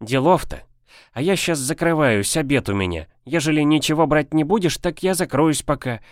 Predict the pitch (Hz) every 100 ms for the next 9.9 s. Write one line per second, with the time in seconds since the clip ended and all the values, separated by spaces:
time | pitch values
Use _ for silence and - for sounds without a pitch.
0 | _ 101 139 131 127 123 113 95 80 -
1 | _ _ _ _ _ _ _ _ _ _
2 | _ _ _ _ _ _ _ _ _ -
3 | 101 175 190 - 151 151 117 - - _
4 | - - _ 101 - 156 220 175 160 135
5 | 185 139 147 160 151 135 - 80 - -
6 | _ _ _ _ _ _ 98 90 117 101
7 | 101 95 87 123 113 - 101 101 101 98
8 | - 90 90 - 160 139 110 98 92 92
9 | 107 98 92 98 - 92 65 - -